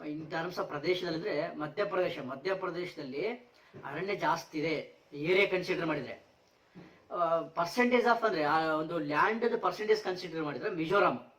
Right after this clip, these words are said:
ಮಿಜೋರಾಂ, ಮಿಜೋರಾಂ ಅಲ್ಲಿ ಏಯ್ಟಿ ಫೈವ್ ಪರ್ಸೆಂಟ್ of its geographical land is covered under forest. So ಮಿಜೋರಾಂ ಅಲ್ಲಿ ಸುಮಾರು ಎಂಬತ್ತೈದು ಪರ್ಸೆಂಟ್ ಗಿಂತ ಹೆಚ್ಚಿನ ಒಂದು ಏರಿಯಾ ಏನಿದೆಲ್ಲ ಅದು ಫಾರೆಸ್ಟ್ ಕವರ್ ಇದೆ.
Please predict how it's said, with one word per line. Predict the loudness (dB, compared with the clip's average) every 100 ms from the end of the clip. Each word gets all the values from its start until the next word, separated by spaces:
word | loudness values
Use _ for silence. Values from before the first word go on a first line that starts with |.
| -12
ಮಿಜೋರಾಂ, | -8 2 4 4 2 -4 -6
ಮಿಜೋರಾಂ | -6 0 2 2
ಅಲ್ಲಿ | 0 -2 -4 -6 -16 -16 -2
ಏಯ್ಟಿ | -2 -2 -4
ಫೈವ್ | 2 2 4
ಪರ್ಸೆಂಟ್ | 2 2 2
of | 2 0
its | -2 -2 0
geographical | 0 0 0 -2 -4 -2 -2 -2 -8 _ _ -4
land | 0 0 -2
is | -4 -4 -4
covered | -2 2 4 4
under | 2 0
forest. | 0 -2 -2 -8 -18 _ _ _ _ _ -8
So | -6 -4
ಮಿಜೋರಾಂ | -2 0 2
ಅಲ್ಲಿ | 2 2 0 -2 -16 -20 -10
ಸುಮಾರು | 0 2
ಎಂಬತ್ತೈದು | 2 2 0 0 -4 -2 -2
ಪರ್ಸೆಂಟ್ | -4 -2 -2 -2
ಗಿಂತ | -2 2
ಹೆಚ್ಚಿನ | 0 0 -8 -6 -2
ಒಂದು | 0 0 -2
ಏರಿಯಾ | -2 -2 2 2
ಏನಿದೆಲ್ಲ | 2 2 2
ಅದು | 2 0 -4
ಫಾರೆಸ್ಟ್ | -2 -2 -2 -4 -14 -10
ಕವರ್ | 0 0
ಇದೆ. | 0 -4 -12 -20